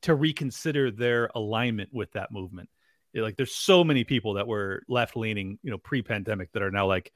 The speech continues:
some red pilled, you know, libertarian, anarchist, right winger, whatever the fuck. I think it's just gonna get worse because they're not, they're not reflecting, they're not course correcting at all. They're just, like, doubling and tripling and quadrupling down. And it's, I don't know. I don't think that, like, we've really seen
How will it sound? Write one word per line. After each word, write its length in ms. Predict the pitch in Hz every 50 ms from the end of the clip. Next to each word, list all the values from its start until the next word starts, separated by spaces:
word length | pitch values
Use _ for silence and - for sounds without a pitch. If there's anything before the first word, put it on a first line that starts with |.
| _ _ _ _ _ _ _ -
some 260 | - - 135 120 101
red 300 | 104 107 104 107 101 92
pilled, 420 | - 117 117 104 98 98 95 95 - -
you 120 | 127 107
know, 80 | 98 95
libertarian, 600 | 101 107 101 101 90 - 117 104 101 101 101 101
anarchist, 540 | 104 101 95 95 - - 104 92 - -
right 180 | 117 101 101 -
winger, 280 | 110 107 101 104 101 101
whatever 240 | 98 104 104 98
the 60 | 92 -
fuck. 220 | - 123 117 - _ - - - - -
I 100 | - 120
think 100 | 156 196
it's 100 | 214 180
just 80 | 175 165
gonna 120 | 202 180 160
get 140 | 170 160 123
worse 280 | 143 185 214 160 -
because 260 | - 120 - 135 110
they're 100 | 135 135
not, 280 | 135 143 151 160 - - _ _ _ _ _ _ -
they're 120 | 143 147
not 240 | 139 127 147 - -
reflecting, 460 | 160 - - - 139 151 - 185 135
they're 120 | 113 110 113
not 160 | 123 151 -
course 240 | - - 151 180 -
correcting 320 | - 202 185 - 139 123
at 80 | 117 104
all. 160 | 127 175 196
They're 100 | 147 120
just, 200 | 107 131 120 -
like, 120 | 135 107 92 85 -
doubling 360 | - 135 135 156 143 131 110
and 80 | 104 -
tripling 360 | - - 160 - 139 123 107
and 80 | 104 -
quadrupling 500 | - 117 123 - 165 139 143 127 110 98
down. 260 | 131 139 143 127 117
And 80 | 107
it's, 240 | 107 107 - - - _ _ _ _ _ _ _ _ _ _ -
I 60 | 131
don't 80 | 156 202
know. 160 | 208 135 - -
I 100 | - 160
don't 140 | 180 175 -
think 160 | 226 196 -
that, 160 | 180 151 127
like, 160 | 143 123 113 135
we've 200 | 147 151 135 131
really 260 | 151 156 156 147 127
seen 580 | - - - 160 156 156 143 139 131 117 104